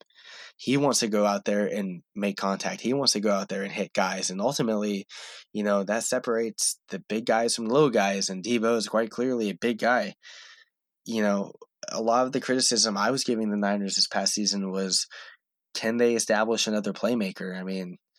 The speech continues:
you know, a lot of that relied on Dante Pettis and Kendrick Bourne, and I still think they have the ability, but, you know, they have to be consistent, and they haven't exactly been consistent as of yet.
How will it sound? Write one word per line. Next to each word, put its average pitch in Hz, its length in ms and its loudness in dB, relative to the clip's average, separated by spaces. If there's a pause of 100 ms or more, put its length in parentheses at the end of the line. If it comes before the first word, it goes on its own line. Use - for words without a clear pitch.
(280)
you - 80 -4
know, 107 100 2
a 104 40 4
lot 107 160 4
of 110 60 -4
that 110 160 4
relied 104 320 4
on 101 100 2
Dante 104 300 0
Pettis 110 340 2
and 98 100 -6
Kendrick 98 300 -4
Bourne, 107 320 -2
and 92 80 -10
I 95 60 -6
still 127 240 0
think 120 200 -2
they 104 100 -2
have 107 220 0
the 101 120 -2
ability, 98 500 0
but, 98 300 -4 (600)
you 101 80 -4
know, 98 140 2
they 95 140 -2
have 110 160 -2
to 117 80 -4
be 110 120 0
consistent, 101 560 -2
and 95 140 -6
they 92 60 0
haven't 107 240 0
exactly 101 460 -2
been 98 180 -4
consistent 101 580 -2
as 101 180 0
of 87 120 -6
yet. 123 220 2